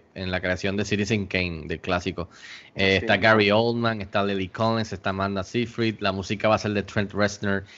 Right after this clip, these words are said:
Speaker 1: y Ari-, Atticus Ross. Esta película creo que va a tener un limited release en teatro, si se puede, en noviembre a finales, y creo que estrena el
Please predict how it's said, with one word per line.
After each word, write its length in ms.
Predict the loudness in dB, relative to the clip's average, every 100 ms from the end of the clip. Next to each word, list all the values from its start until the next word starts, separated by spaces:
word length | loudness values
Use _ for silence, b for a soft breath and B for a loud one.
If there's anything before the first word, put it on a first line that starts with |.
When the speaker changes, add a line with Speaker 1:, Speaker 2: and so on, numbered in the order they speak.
| B
Speaker 1:
y 120 | 0 2
Ari-, 260 | 4 2 0
Atticus 420 | -2 -2 -4 -4
Ross. 500 | 2 4 2 -2 -12 B B B
Esta 120 | -4 -2
película 520 | 0 0 2 2 2
creo 160 | 0 -2
que 80 | 0
va 80 | 0
a 40 |
tener 220 | 0 -2
un 140 | -2 0
limited 340 | 0 0 0
release 460 | 2 2 2 0 -8
en 240 | -6 -6
teatro, 500 | -2 2 4 4 0
si 160 | -4 -4
se 140 | -4
puede, 460 | 2 4 6 2 -2 B B B
en 140 | -6 -2
noviembre 560 | 0 2 2 0 0
a 40 | 0
finales, 460 | 0 0 0 0
y 120 | -2 -6
creo 200 | -4 -2
que 60 |
estrena 380 | -4 -4 -4 -2
el 320 | -2 -2 -6